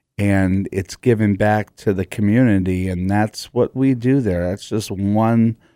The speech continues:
facet of what we do there. And I think their hearts get full when they see their friends that are still on the streets and still struggling, saying, "Hey, thank you. And brother, you know what? I'm seeing a change in you, and I'm noticing you."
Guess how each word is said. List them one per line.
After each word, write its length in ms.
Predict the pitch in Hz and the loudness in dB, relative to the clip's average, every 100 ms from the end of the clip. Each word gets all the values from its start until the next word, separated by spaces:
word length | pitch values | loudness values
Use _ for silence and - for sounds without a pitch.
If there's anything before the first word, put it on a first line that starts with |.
| _ _ _ | _ _ _
facet 600 | - - 110 113 - 107 | -6 2 4 4 2 -2
of 100 | 95 | 0
what 200 | 98 95 | 0 -2
we 120 | 95 | -2
do 280 | 95 95 98 | -4 -4 -4
there. 360 | 92 92 90 92 _ _ _ | -4 -6 -6 -10 _ _ _
And 140 | 127 | 2
I 100 | 127 | 4
think 300 | 123 165 156 | 4 2 0
their 160 | - 107 | 2 0
hearts 340 | 113 120 113 | 2 2 0
get 260 | - 104 90 | -2 -4 -4
full 380 | - 143 135 101 | -2 2 4 4
when 180 | 95 92 | 0 0
they 280 | 95 90 - _ _ _ _ | 0 -2 -6 _ _ _ _
see 380 | - - - 123 | -20 -6 2 4
their 200 | 107 101 | 4 2
friends 580 | 90 - 117 117 110 92 | -2 -2 2 2 2 0
that 100 | 107 | 0
are 100 | 95 | 0
still 360 | - - 101 101 | -4 -2 0 2
on 180 | 101 | 0
the 60 | 95 | -2
streets 580 | - - 101 95 - - | -6 -8 -4 -4 -6 -12
and 100 | 95 | -12
still 300 | - 104 98 | -6 -4 -4
struggling, 720 | - - 110 101 101 90 90 | -6 -4 -4 -2 -4 -4 -6
saying, 360 | - 104 98 | -4 -2 0
"Hey, 180 | 117 123 | 2 0
thank 400 | 107 139 151 - | 2 2 2 0
you. 180 | 87 80 - _ _ _ _ | -6 -8 -12 _ _ _ _
And 140 | 135 127 | 0 4
brother, 280 | 143 160 147 | 6 6 6
you 160 | 147 | 4
know 140 | 139 151 | 4 4
what? 260 | 165 160 | 4 4
I'm 160 | 110 104 | 2 0
seeing 440 | - 151 151 151 | -2 0 2 0
a 60 | 139 | -2
change 600 | - - 165 160 151 117 | -6 -2 2 2 2 0
in 180 | 98 95 | -4 -4
you, 180 | 92 | -4
and 140 | 92 92 | -4 -4
I'm 160 | 101 | 0
noticing 560 | 107 127 139 127 - 101 | 2 4 4 2 -4 -6
you." 240 | 95 90 | -4 -6